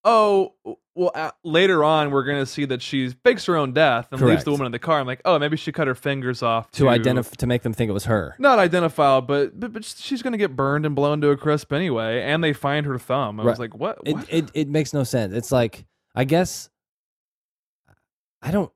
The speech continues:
Speaker 2: know. I d-, I guess she
Speaker 1: I,
Speaker 2: cuts
Speaker 1: I
Speaker 2: it
Speaker 1: don't
Speaker 2: off
Speaker 1: know
Speaker 2: and
Speaker 1: where it's going,
Speaker 2: do
Speaker 1: yeah.
Speaker 2: they, do they find the thumb earlier? They find it at the
Speaker 1: No, they
Speaker 2: house?
Speaker 1: find it after the explosion. They find, they said they found it in the car door. It got stuck in the
Speaker 2: Well,
Speaker 1: car
Speaker 2: that's
Speaker 1: door.
Speaker 2: so stupid. That's
Speaker 1: Yeah.
Speaker 2: bad writing.
Speaker 1: Yeah.
Speaker 2: You need to find the thumb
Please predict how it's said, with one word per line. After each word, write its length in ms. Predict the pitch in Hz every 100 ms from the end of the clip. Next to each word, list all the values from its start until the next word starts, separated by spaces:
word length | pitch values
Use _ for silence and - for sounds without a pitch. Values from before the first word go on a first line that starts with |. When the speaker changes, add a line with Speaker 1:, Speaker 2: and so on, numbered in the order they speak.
| _
Speaker 2:
know. 520 | 120 123 143 78 71 -
I 140 | 123
d-, 100 | 127
I 280 | 107 113 135
guess 200 | 147 180
she 120 | -
Speaker 1:
I, 40 | 170
Speaker 2:
cuts 200 | 185 156
Speaker 1:
I 40 |
Speaker 2:
it 20 | 160
Speaker 1:
don't 80 |
Speaker 2:
off 100 | 156
Speaker 1:
know 60 | 139
Speaker 2:
and 60 | 127
Speaker 1:
where 80 | 113
it's 140 | -
going, 340 | 117 107 165
Speaker 2:
do 60 | 160
Speaker 1:
yeah. 40 | 202
Speaker 2:
they, 120 | 208
do 140 | 160
they 100 | 175
find 300 | 175 180 190
the 40 | 180
thumb 240 | - 156
earlier? 580 | 113 123 151 160 170 170
They 100 | -
find 260 | 127 135 135
it 40 | 131
at 80 |
the 60 | 131
Speaker 1:
No, 160 | 131 127
they 100 | 135
Speaker 2:
house? 80 |
Speaker 1:
find 240 | 131 156 160
it 140 | 151
after 380 | - 139 139 143
the 100 | 127
explosion. 760 | 120 - 127 120 117 113 110 107
They 160 | 113
find, 280 | 113 131 120
they 60 | 127
said 180 | 135 123
they 120 | 120
found 280 | 143 127 127
it 120 | -
in 160 | 123
the 100 | 117
car 340 | 107 - 120 117
door. 380 | 110 110 110 120
It 80 | -
got 140 | 110
stuck 240 | - 117 113
in 80 |
the 60 | 110
Speaker 2:
Well, 80 | 254
Speaker 1:
car 100 | 269
Speaker 2:
that's 120 | 113
Speaker 1:
door. 160 | 220 247
Speaker 2:
so 60 |
stupid. 420 | 214 - 302 226 180
That's 160 | 202
Speaker 1:
Yeah. 80 | 135
Speaker 2:
bad 240 | 208 220
writing. 560 | 208 208 226 196 104 87
Speaker 1:
Yeah. 80 | 127
Speaker 2:
You 40 |
need 140 | 190 214
to 60 |
find 300 | 196 185 190
the 60 | 180
thumb 400 | - 170 170